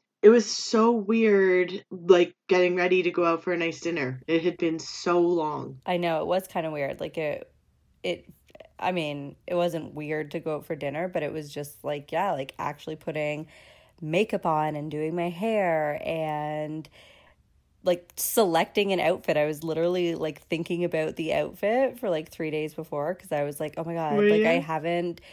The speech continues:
Speaker 2: dressed up in so long. Like, this is so exciting. Like, I don't, I need to wear, like, a perfect outfit," even though it was just, like, a ladies' night. But it was just so exciting for me 'cause you know how I love fashion. <laughs>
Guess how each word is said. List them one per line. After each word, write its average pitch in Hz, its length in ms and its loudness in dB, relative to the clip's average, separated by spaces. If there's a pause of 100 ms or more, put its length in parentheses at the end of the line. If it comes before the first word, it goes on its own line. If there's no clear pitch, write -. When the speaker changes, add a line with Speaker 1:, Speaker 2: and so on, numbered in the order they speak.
(140)
Speaker 2:
dressed 175 280 0
up 160 140 -2
in 175 140 -2
so 165 180 -2
long. 160 440 0
Like, 175 220 -4
this 160 180 -10
is 165 120 -10
so 160 140 -4
exciting. 165 500 -4
Like, 160 140 -6
I 160 80 -4
don't, 156 180 -4
I 156 80 -4
need 151 240 -6
to 175 100 -2
wear, 151 440 2
like, 151 220 -6
a 160 60 -4
perfect 156 420 -8
outfit," 156 440 -4
even 170 200 -4
though 175 80 -2
it - 80 -4
was 165 180 -8
just, 156 220 -12
like, - 280 -6 (120)
a 180 100 2
ladies' 175 460 0
night. 156 260 -4
But 175 220 4 (260)
it - 80 4
was 247 160 4
just 254 160 -4
so 277 120 6
exciting 277 460 0
for 285 140 -8
me 226 140 -2
'cause 220 180 -6
you 214 80 -4
know 208 180 -2
how 220 120 -4
I 226 140 -4
love 196 380 -6 (240)
fashion. 190 600 -4 (420)
<laughs> 339 80 -4